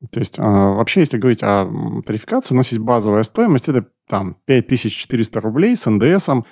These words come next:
за тысячу листов. В нее входит стоимость С М С-ок, хранение на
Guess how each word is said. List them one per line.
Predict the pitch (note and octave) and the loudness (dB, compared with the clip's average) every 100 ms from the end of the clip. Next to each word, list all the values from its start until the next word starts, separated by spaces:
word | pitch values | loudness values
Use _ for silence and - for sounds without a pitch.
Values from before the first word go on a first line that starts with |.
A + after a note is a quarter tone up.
| _ - | _ -10
за | G2 F#2+ A#2 C#3+ C#3 - | -8 -2 2 4 4 2
тысячу | C3+ - A#2 | -2 -2 -4
листов. | G2+ - G2 E2 _ _ _ | -4 -4 -8 -8 _ _ _
В | A2 | 0
нее | A#2+ A2+ | 2 2
входит | C3 A#2 | 2 2
стоимость | - A#2 G#2 G2+ A2 | 2 0 0 -2 -6
С | - | -2
М | C#3 | 2
С-ок, | G#3 G#3 D#3+ - | 2 2 0 -2
хранение | - B2 A2 A#2+ A2+ G#2+ G2 G2 | -4 -2 2 2 4 4 2 2
на | G2+ G2+ F#2+ F#2 | 0 2 2 0